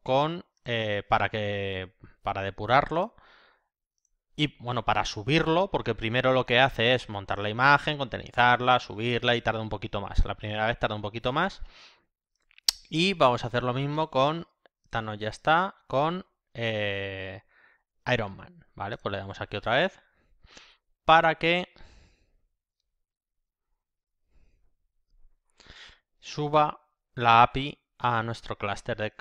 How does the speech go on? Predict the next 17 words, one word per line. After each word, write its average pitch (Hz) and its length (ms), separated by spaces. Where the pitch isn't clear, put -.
eh, 104 420
Kubernetes. 101 840
¿Vale? 175 300
Esto - 180
ya 104 60
está - 160
aquí. 220 360
Voy 135 280
a 139 100
pausar 143 520
para 113 180
que 113 80
nos 113 160
hagamos 107 260
largo 101 240
este 104 160
vídeo 196 420